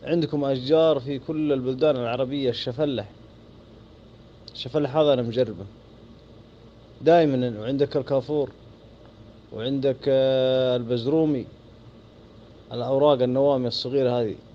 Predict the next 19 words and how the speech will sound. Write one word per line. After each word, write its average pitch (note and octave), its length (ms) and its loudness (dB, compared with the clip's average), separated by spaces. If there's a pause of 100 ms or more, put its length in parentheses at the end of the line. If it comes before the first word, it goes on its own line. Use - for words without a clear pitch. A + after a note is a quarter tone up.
(1080)
تاخذها C#3 440 0
وتصنع B2+ 400 -4
منها B2+ 240 -2
عجينة C#3+ 460 0 (1400)
وتربطها C3 680 -2
في B2 100 -4
خيشة C#3+ 380 -2
وتقد-، C3 400 -12
وتحطها B2+ 480 -6
تحت B2 260 -10
الإطارات C3 600 -2 (1040)
فيها C3 200 2
زيوت A#2+ 360 -4
طيارة B2+ 360 0
منفرة C3+ 480 -4
الفاروة. C#3 480 -2 (1120)
ممكن B2 260 -4
تعالجها C#3 340 0
بالإضاءة C3 560 0